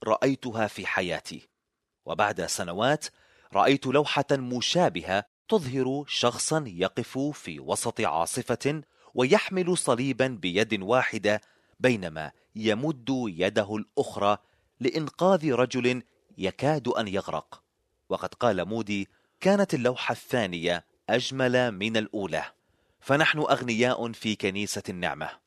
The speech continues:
وما أرجوه هو ألا ننسى أولئك الذين هم في حاجة ملحة إلى ما نملكه".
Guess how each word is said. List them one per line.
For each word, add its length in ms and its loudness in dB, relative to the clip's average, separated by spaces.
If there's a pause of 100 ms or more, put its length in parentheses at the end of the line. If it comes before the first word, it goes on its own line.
(460)
وما 320 2
أرجوه 340 -4
هو 520 0 (420)
ألا 320 4
ننسى 480 0 (100)
أولئك 560 2
الذين 500 0
هم 320 -4
في 260 -10
حاجة 600 2
ملحة 760 0 (320)
إلى 320 2
ما 240 0
نملكه". 640 -6